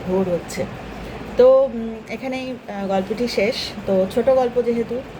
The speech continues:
পাঠকের ওপরেই বা শ্রোতার ওপরেই ছেড়ে দিই যে দূর আকাশে সূর্যদেব উঠছেন, ভোর হচ্ছে, বলে অ্যাওয়েকেনিং সূর্যদেবের ইয়ে। তো,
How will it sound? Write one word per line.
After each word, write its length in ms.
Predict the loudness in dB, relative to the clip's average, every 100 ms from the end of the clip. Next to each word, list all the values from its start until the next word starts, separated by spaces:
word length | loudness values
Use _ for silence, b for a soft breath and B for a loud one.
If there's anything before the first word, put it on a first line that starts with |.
| -6
পাঠকের 400 | -6 -4 -2 -2
ওপরেই 380 | -2 0 0 0
বা 80 | -2
শ্রোতার 400 | 0 -2 0 0
ওপরেই 280 | 0 -2 -4
ছেড়ে 240 | -2 -2 -2
দিই 80 | -4 -10 -10 -12 -12 B B 0
যে 80 | 0
দূর 280 | 4 4 4
আকাশে 380 | 2 -4 -4
সূর্যদেব 560 | -4 -4 -4 -2 -2 -2
উঠছেন, 380 | -4 -2 -2 0 -2
ভোর 320 | 0 2 2 0
হচ্ছে, 340 | -2 -2 -2 -2 -10 -12 -10 0
বলে 160 | 4
অ্যাওয়েকেনিং 600 | 4 4 0 -2 -2 -2 -4 -8 -8
সূর্যদেবের 600 | -8 -2 -2 0 0 0 0 -4
ইয়ে। 180 | -4 -2
তো, 240 | 0 2